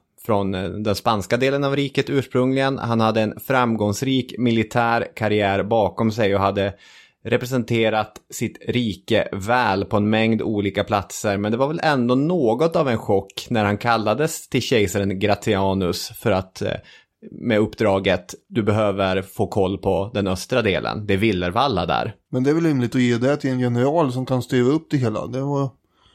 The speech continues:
Speaker 2: det hade han lite omdöme kanske, Gratianus.
Speaker 1: Mm.
Speaker 2: Theodosius är en komplex personlighet då. Han kunde vara, han kunde vara både mild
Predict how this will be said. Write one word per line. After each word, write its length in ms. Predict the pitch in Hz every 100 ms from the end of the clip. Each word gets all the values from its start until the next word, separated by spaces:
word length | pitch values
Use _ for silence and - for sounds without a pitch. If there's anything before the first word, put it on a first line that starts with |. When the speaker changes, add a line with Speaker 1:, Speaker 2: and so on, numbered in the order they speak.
| _ _
Speaker 2:
det 60 | 135
hade 180 | 151
han 60 | 175
lite 180 | 175 165
omdöme 460 | 165 127 117 120
kanske, 400 | 127 127 113 120 117
Gratianus. 640 | 117 120 123 101 78 - -
Speaker 1:
Mm. 280 | 101 110 160 -
Speaker 2:
Theodosius 560 | 151 160 156 139 175 175
är 80 | 165
en 100 | 160
komplex 720 | 156 160 170 180 175 - -
personlighet 600 | 170 165 151 143 165 170
då. 160 | 139 131
Han 100 | 147
kunde 200 | 160 160
vara, 300 | 156 156 139 - _
han 120 | - 123
kunde 200 | 131 127
vara 100 | 127
både 220 | 127 147
mild 520 | 185 190 170 135 117